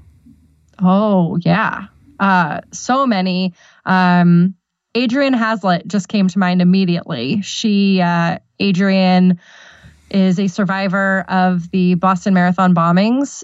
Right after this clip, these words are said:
She was a professional ballroom dancer and lost her leg that day. And now she is a runner who she was training to run Boston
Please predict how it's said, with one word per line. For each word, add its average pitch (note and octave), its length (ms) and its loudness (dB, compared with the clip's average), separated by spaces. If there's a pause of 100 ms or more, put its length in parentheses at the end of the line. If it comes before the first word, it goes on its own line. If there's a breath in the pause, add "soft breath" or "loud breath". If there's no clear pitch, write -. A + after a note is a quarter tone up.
She F#3 300 0
was F3 120 2
a F3 60 -2
professional G3+ 500 -2
ballroom G3 520 0
dancer G3 800 -2
and F3 640 4
lost F3 280 0
her G3+ 100 0
leg E3+ 260 2
that F3+ 180 -2
day. F#3+ 320 0
And F3 140 2
now F3 260 2
she F3 560 2
is F3 420 0 (260)
a F3+ 320 2 (100)
runner G#3+ 480 0
who G#3+ 160 0
she - 160 -4
was G3 140 -2
training C#4 320 -2
to C4+ 120 -8
run A#3+ 220 2
Boston A#3+ 720 0